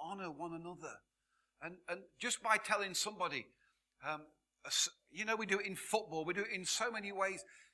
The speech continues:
but this lady gave this man some, some honour. And I know in Glasgow, I mean, I don't know about your church, but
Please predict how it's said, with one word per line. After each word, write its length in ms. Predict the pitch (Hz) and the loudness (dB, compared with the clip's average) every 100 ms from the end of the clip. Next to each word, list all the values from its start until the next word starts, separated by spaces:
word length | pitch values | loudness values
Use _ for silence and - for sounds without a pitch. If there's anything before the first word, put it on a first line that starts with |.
| _ | _
but 100 | 190 - _ _ _ _ _ _ - | -8 -8 _ _ _ _ _ _ -2
this 240 | 226 - | 0 2
lady 380 | 202 202 143 127 | 2 2 0 -4
gave 260 | 151 156 147 | -4 -6 -6
this 180 | 151 - | -8 -6
man 240 | 143 143 | -8 -6
some, 240 | - 143 139 | -8 -8 -10
some 240 | - 135 | -12 -6
honour. 260 | 135 127 113 123 | -4 -4 -6 -6
And 120 | 156 | -4
I 100 | 202 | -2
know 240 | 185 151 - - | 2 2 0 -10
in 120 | 147 | -10
Glasgow, 460 | 143 147 143 120 110 107 _ _ _ _ | -6 -6 -6 -8 -10 -12 _ _ _ _
I 60 | 127 | -8
mean, 280 | 147 147 147 _ _ _ _ _ _ _ - | -6 -6 -10 _ _ _ _ _ _ _ -8
I 80 | 143 | -4
don't 200 | 139 139 | -2 -2
know 80 | 123 | -6
about 260 | 120 127 120 | -4 -4 -4
your 200 | 131 139 | -6 -4
church, 360 | - 117 107 | -6 -6 -10
but 80 | - | -12